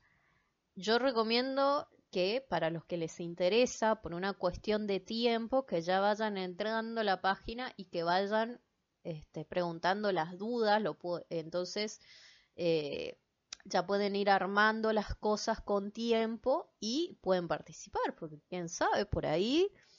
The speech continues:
resulta su proyecto un proyecto muy interesante y bueno, terminan ganando o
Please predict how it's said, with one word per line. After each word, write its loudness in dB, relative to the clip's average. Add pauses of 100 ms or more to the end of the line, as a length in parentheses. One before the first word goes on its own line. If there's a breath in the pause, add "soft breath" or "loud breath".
(280 soft breath)
resulta -2
su -8
proyecto -4
un -8
proyecto 4
muy 10
interesante 0 (520 loud breath)
y -4
bueno, 8 (800)
terminan 0
ganando 0 (140)
o 6